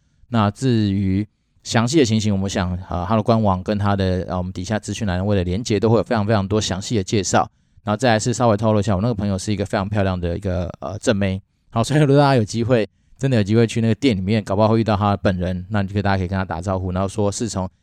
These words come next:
电玩店来的，他搞不好还会送一些额外的小东西，也说不定。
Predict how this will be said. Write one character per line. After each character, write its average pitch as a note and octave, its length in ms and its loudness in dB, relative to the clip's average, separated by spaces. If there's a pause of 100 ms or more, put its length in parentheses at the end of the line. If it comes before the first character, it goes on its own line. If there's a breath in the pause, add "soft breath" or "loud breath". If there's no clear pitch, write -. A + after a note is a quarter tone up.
(120)
电 B2+ 140 -2
玩 G2+ 120 0
店 G#2 220 0
来 E2+ 220 0
的， F#2+ 100 -2
他 A#2+ 180 -2
搞 F#2+ 200 -4
不 C#3 120 2
好 A#2+ 80 6
还 F#2+ 120 0
会 G#2 100 2
送 G#2+ 240 -4
一 - 20 -2
些 G#2+ 200 -2
额 F#2+ 100 -2
外 G2 100 2
的 F#2 60 -4
小 E2 160 -8
东 F2 140 -10
西， F2+ 140 -8
也 E2+ 200 -8
说 C3 240 0
不 G#2 100 -2
定。 G#2 220 -4